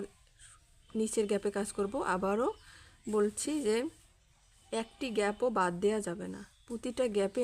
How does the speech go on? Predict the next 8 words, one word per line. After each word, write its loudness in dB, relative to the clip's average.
আমাদের -2
এভাবে -6
কাজ -6
করতে -10
হবে। -10
এই -12
যে -10
দেখেন, -16